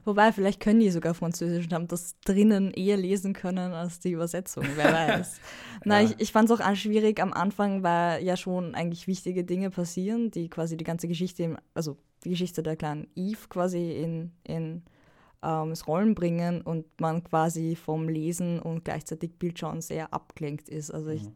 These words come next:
Speaker 1: das auf lange Sicht ist sowas echt nicht geeignet. Wer irgend-,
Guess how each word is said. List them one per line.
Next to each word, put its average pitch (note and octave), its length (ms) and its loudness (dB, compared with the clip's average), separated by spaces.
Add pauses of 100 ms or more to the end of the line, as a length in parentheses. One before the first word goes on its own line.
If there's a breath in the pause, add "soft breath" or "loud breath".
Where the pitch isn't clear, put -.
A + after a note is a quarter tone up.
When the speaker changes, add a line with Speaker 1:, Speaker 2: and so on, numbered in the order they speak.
(240)
Speaker 1:
das F3+ 300 -2 (360)
auf F3 220 0
lange G#3 320 4
Sicht B3 380 -4
ist F3+ 200 -6
sowas E3+ 420 -4 (120)
echt - 260 -6
nicht F3 160 -6
geeignet. D3+ 340 -6
Wer D#3+ 120 2
irgend-, A3+ 380 4